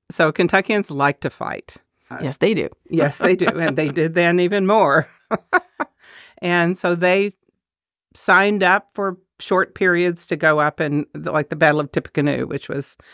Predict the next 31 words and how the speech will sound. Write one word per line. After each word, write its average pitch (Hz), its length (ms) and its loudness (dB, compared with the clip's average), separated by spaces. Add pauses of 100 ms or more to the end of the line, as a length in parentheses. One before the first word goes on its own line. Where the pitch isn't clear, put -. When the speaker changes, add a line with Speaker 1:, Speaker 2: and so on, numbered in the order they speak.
(280)
Speaker 1:
ten 175 300 4
years, 135 260 0
I 131 100 0
think, 127 200 -8
before, 131 540 -6 (140)
um, 127 360 -2 (680)
the 147 80 2
battle 139 220 4
of, 123 180 -4 (440)
before 131 400 0
eighteen, 135 360 -2
the 139 180 -4
War 147 140 4
of 135 100 0
eighteen - 220 -4
twelve 131 240 -10
was 113 160 -10
declared. 143 500 -4 (440)
So 196 180 2
they 208 120 6
had 214 160 2
been 262 200 4
going 175 340 4
up 143 220 2
and 139 120 0
defending 151 760 2
settlers 143 600 0
in 156 160 0
the 151 80 0
Northwest 139 440 -2
Territory - 600 -2